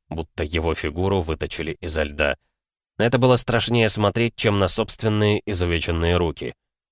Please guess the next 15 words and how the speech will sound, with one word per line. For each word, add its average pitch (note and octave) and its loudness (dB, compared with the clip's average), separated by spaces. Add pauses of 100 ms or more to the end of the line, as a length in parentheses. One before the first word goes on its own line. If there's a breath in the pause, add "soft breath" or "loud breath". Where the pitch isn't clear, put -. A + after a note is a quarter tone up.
(200)
Ним F#2+ 2
лёг F#2 2
на E2+ 2
дно E2 -2
телеги, F#2 -2 (280)
подтянул A#2+ 2
колени A2+ 2
до F#2 -2
груди F#2 -2
и A2 -6
затрясся G2 0
от - -6
ужаса G3+ -4
и F#2 0
рыданий. F2 -2